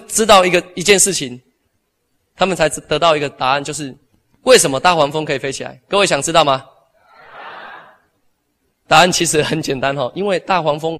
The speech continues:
从来不知道自己不会飞啊。听得懂吗？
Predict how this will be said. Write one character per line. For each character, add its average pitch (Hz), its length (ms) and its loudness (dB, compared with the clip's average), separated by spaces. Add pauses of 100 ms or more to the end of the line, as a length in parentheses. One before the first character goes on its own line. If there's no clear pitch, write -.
从 170 140 -8
来 151 100 0
不 143 120 -10
知 156 120 -10
道 147 200 -2
自 160 120 -12
己 139 140 -10
不 120 160 -14
会 135 140 -8
飞 123 240 -8
啊。 131 100 -14 (2250)
听 277 140 4
得 254 100 6
懂 170 160 4
吗？ 165 260 2